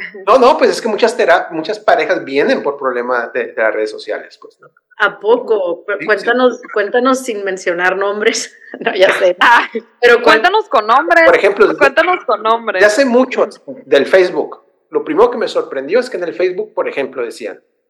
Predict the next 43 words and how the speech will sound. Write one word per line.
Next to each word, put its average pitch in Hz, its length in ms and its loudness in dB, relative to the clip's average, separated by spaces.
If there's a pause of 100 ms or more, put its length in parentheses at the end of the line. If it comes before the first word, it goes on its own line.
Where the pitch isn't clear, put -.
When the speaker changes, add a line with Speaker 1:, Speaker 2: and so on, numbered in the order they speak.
(200)
Speaker 1:
"Oye, 135 240 -4
es, - 160 -14
es 131 160 -10
que, - 520 -6 (260)
mm, 117 600 -12
ya 131 180 0
somos 147 360 -6
pareja, 160 560 -4 (340)
pero 127 240 0
no 117 140 -2
cambió 120 200 -4
su 107 140 -12
estado. - 460 -6 (300)
Sigue 123 280 -8
Speaker 3:
Ah, - 40 -2
yo 196 80 -4
Speaker 1:
soltero". 233 260 6
Speaker 3:
me - 60 6
acuerdo 240 260 0
de 214 220 6
eso, 220 180 -4
ajá. 202 340 -6 (460)
Speaker 1:
Ah, - 140 -12
caray, 120 360 0
o 110 80 -4
sea, 113 220 -6
yo, 117 200 -6
a 110 80 -4
ver, 117 200 -4
¿cómo? 160 340 -2
¿Qué, 139 240 -2
qué? 147 100 -4 (100)
O 127 100 -14
sea, 120 420 -4 (460)
yo, 135 180 0
yo 151 160 4
no 170 80 6
entendía 180 440 4
muy 175 120 -2
bien - 300 0
por 143 220 0
qué, 156 140 6
¿no? - 280 -4